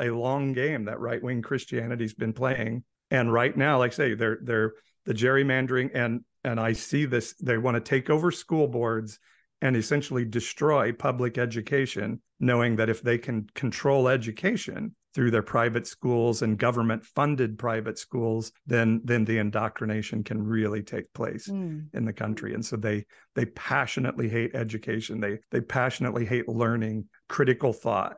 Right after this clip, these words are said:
Speaker 1: you know, all of those things, which is why somebody t-, like Marjorie Taylor Greene is a hero. But sorry, I interrupted your point there,
Speaker 2: No,
Speaker 1: but,
Speaker 2: and the, the,
Speaker 1: but yes,
Speaker 2: again,
Speaker 1: you're
Speaker 2: good
Speaker 1: absolutely right.
Speaker 2: points.
Speaker 1: It's very insidious and very, very,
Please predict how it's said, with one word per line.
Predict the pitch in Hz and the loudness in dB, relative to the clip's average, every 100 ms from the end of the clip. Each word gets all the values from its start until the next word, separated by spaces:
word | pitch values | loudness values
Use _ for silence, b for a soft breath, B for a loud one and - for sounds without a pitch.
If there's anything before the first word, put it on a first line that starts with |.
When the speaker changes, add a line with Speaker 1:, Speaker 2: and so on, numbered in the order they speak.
| - | -8
Speaker 1:
you | 120 | -6
know, | 110 | -2
all | - 120 120 | 0 2 2
of | 110 | 0
those | 113 107 | -2 -2
things, | - 156 113 | 0 0 0
which | 120 - | -4 -4
is | 110 - - _ - | -8 -10 -20 _ -4
why | 120 | -2
somebody | - 127 117 110 | 0 0 4 2
t-, | - - | 2 2
like | 117 107 | 0 0
Marjorie | 113 110 110 107 | -2 0 0 0
Taylor | 123 110 104 | 0 0 -2
Greene | 110 110 | -4 -4
is | 104 104 | -6 -8
a | |
hero. | 127 110 110 | -6 -4 -2
But | 139 | -2
sorry, | 143 147 131 | 2 2 4
I | 135 | 4
interrupted | 135 131 123 127 | 6 6 4 0
your | 110 | -4
point | 107 127 127 | -2 2 6
there, | 220 | 6
Speaker 2:
No, | 254 208 | 8 6
Speaker 1:
but, | 175 | 4
Speaker 2:
and | 196 | 2
the, | 202 190 | 0 0
the, | 190 | -2
Speaker 1:
but | 190 | 4
yes, | 226 226 | 6 6
Speaker 2:
again, | 190 | 4
Speaker 1:
you're | 127 127 | 2 2
Speaker 2:
good | 135 226 | 4 4
Speaker 1:
absolutely | 233 147 131 | 4 4 6
right. | 131 | 4
Speaker 2:
points. | 113 - | 2 -2
Speaker 1:
It's | 110 | 0
very | 135 147 147 | 4 6 4
insidious | 131 127 - 127 113 113 - | 2 -2 -2 -2 -2 -4 -6
and | 113 | -2
very, | 110 117 117 117 - _ - | 2 2 2 0 -6 _ 0
very, | 123 120 123 120 120 - | 4 6 6 4 2 -2